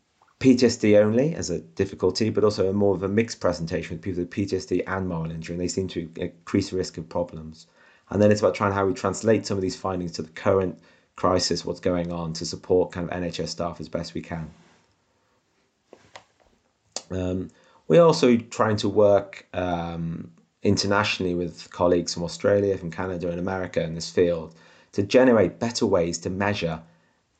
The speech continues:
uh, moral injury, which are more universally acceptable and, well, m-, more universally validated, so we can compare and contrast some way, but also we can learn from each other's experiences. And then the kind of the final thing is, we're, right now we're in the process of trying to, um, develop a new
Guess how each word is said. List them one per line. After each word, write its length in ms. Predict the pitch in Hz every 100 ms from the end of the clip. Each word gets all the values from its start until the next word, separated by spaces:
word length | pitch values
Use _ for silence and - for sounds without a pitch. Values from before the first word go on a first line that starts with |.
| _ _ _ -
uh, 100 | 80
moral 260 | 85 82 80
injury, 280 | 78 85 80
which 180 | 82
are 40 | 90
more 160 | 87
universally 520 | 90 87 87 85 - 82
acceptable 640 | - 87 - - 80 82 _ _
and, 120 | 92
well, 160 | 95 85
m-, 500 | 90 87 95 101 -
more 200 | 98 95
universally 480 | 98 92 92 - 87
validated, 600 | 85 87 82 80 85 85
so 100 | 85
we 60 |
can 140 | - 85
compare 360 | 90 85 90
and 100 | 85
contrast 500 | 82 82 - 90 87
some 140 | - 82
way, 240 | 80 78 - _ 90
but 100 | 104
also 160 | 104
we 60 | 98
can 180 | 95 92
learn 180 | 98
from 160 | 92 92
each 120 | 82
other's 220 | 87 85
experiences. 720 | - - 98 98 - 120 120 - _ _ _ _ _ _ _ -
And 140 | 104
then 120 | 123
the 100 | 131
kind 180 | 131 131
of 60 | 131
the 60 |
final 320 | 131 139 139 123
thing 260 | 98 98
is, 160 | 90 87
we're, 160 | 90
right 260 | 104 127 117
now 240 | 110 101
we're 80 | 98
in 60 | 101
the 60 |
process 380 | 92 107 104 -
of 160 | 98 -
trying 280 | 101 98 95
to, 460 | - 95 90 87 -
um, 360 | 85 85 85
develop 500 | 82 92 95 95 90
a 60 | 87
new 460 | 92 92 92 87